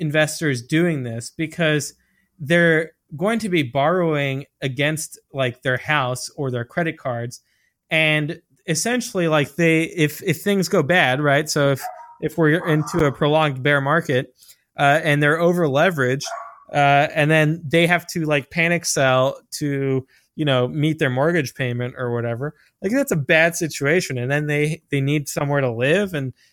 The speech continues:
now they've gotta, you know, get foreclosed upon and move out of their house. So you don't want retail investors, uh, getting leveraged up. That's not a good outcome.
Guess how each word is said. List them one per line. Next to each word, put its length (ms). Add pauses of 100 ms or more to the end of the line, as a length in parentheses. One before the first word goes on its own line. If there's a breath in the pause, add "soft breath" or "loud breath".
(160 soft breath)
now 180
they've 180
gotta, 560 (440)
you 160
know, 200
get 140
foreclosed 640
upon 400
and 120
move 180
out 120
of 140
their 80
house. 180
So 100 (300 soft breath)
you 80
don't 140
want 200
retail 360
investors, 640
uh, 140
getting 260
leveraged 520
up. 260
That's 260
not 180
a 220 (140)
good 160
outcome. 380